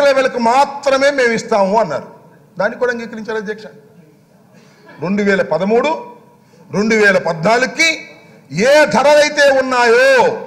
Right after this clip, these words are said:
ఆ ప్రైస్ లెవెల్కి మాత్రమే మేము డబ్బులు ఇస్తాము తప్ప, వ్యయం పెరిగితే మేము ఇవ్వమన్నారు. అధ్యక్ష,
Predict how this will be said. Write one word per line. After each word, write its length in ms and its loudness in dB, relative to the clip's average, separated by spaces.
ఆ 20 4
ప్రైస్ 380 0
లెవెల్కి 360 2
మాత్రమే 600 4
మేము 180 4
డబ్బులు 340 2
ఇస్తాము 380 -2
తప్ప, 280 0
వ్యయం 340 2
పెరిగితే 440 0
మేము 180 0
ఇవ్వమన్నారు. 460 -2
అధ్యక్ష, 240 -4